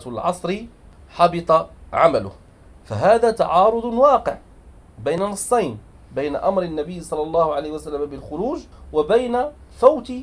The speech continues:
صلاة العصر. الجمع بين الحديثين اعتبارا لمقاصد الشرع هو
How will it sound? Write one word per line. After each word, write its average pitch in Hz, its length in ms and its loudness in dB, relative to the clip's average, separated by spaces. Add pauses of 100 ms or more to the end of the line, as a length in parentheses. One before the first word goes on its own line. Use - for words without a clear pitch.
(360)
صلاة 180 380 2
العصر. 139 320 -6 (500)
الجمع 302 420 0
بين 254 260 -2
الحديثين 202 800 -2 (720)
اعتبارا 214 520 4
لمقاصد 165 580 0
الشرع 147 400 0 (680)
هو 240 360 4